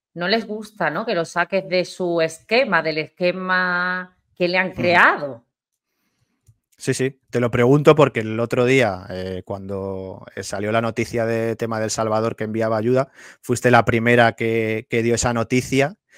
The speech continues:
Speaker 2: se hizo viral y ya empezaron toda la legión de, la legión de, de haters, de troll a decir, "Eso es mentira, tal, eso es", y al final salió, salió a desmentir.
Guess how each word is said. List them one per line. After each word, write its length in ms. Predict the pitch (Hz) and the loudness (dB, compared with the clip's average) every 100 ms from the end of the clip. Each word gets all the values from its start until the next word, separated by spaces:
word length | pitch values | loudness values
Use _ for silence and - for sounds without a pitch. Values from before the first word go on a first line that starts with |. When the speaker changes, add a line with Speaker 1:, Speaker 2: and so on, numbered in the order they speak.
| - _ | -20 _
Speaker 2:
se 220 | - 127 | -4 2
hizo 260 | 135 131 139 | 2 4 2
viral 460 | 131 139 147 165 - _ | 4 6 6 4 -4 _
y 160 | 123 113 | -4 2
ya 80 | 120 | 2
empezaron 640 | 110 113 120 120 123 117 | 4 0 2 2 2 0
toda 240 | 123 120 | 0 0
la 100 | 120 | 0
legión 640 | 113 110 - 123 131 120 113 | -2 -4 -4 0 0 0 -2
de, 480 | 113 110 110 110 - | -2 -2 -4 -6 -8
la 180 | 117 110 | -6 -4
legión 420 | 107 120 120 120 | -4 -4 -6 -4
de, 460 | 113 113 110 107 - - - | -4 -2 -4 -8 -14 -20 -6
de 160 | 113 110 | -4 0
haters, 460 | 127 131 123 113 | 2 2 2 0
de 120 | 113 | -2
troll 220 | 107 123 127 | -2 2 2
a 80 | |
decir, 280 | 113 - 107 - - - | 2 -2 -6 -8 -18 -6
"Eso 240 | 139 156 | -4 -2
es 40 | 139 | -4
mentira, 800 | 123 120 117 170 185 180 170 160 | -4 -6 -4 -2 0 2 0 0
tal, 340 | 135 165 175 139 | 2 2 2 -2
eso 320 | - 127 123 | -4 -2 -2
es", 80 | 120 _ _ | -6 _ _
y 140 | 110 101 | -10 -10
al 80 | |
final 260 | - 95 95 | -8 -10 -10
salió, 540 | - 101 104 135 120 | -6 -6 -4 -4 -6
salió 280 | - 104 107 | -6 -6 -4
a 20 | |
desmentir. 480 | 98 92 90 85 131 | -6 -8 -14 -12 -12